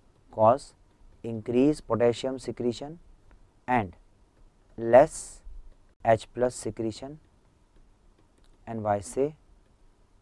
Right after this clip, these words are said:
versa. So that is why what happens, hyperkalemia, kidney will throw more potassium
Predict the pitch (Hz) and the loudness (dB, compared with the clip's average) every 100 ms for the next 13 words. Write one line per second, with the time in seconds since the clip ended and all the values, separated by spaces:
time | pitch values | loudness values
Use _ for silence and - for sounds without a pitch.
0 | _ _ _ - 104 90 - - _ - | _ _ _ -14 -14 -12 -18 -20 _ -20
1 | - _ - 123 123 127 185 196 147 120 | -20 _ -12 6 10 10 12 10 12 8
2 | 120 131 - - - 147 160 127 104 - | 8 6 -4 -16 8 12 12 10 -2 2
3 | 117 131 175 160 139 135 135 147 - - | 6 12 12 12 6 6 6 4 2 -6
4 | - 127 151 156 156 143 160 135 135 147 | 4 6 8 10 10 10 8 10 10 12
5 | 156 156 175 185 | 12 10 10 -6